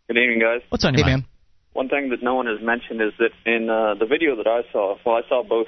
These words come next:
Speaker 1: videos, but there's the one where it's clearly from the back of the auditorium. Um, you can see a guy right off to the corner in a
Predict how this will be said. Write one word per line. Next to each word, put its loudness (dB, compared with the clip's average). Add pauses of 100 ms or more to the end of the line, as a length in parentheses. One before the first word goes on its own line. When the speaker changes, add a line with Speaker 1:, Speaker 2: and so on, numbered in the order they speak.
Speaker 1:
videos, 0
but -4
there's 2
the 2
one 0
where 2
it's -14 (440)
clearly 2
from -6
the -4
back 2
of -14
the 0
auditorium. 0 (760)
Um, 2
you -4
can -4
see 2
a -10
guy 2
right 2
off 0
to -4
the -10
corner -2
in 0
a -6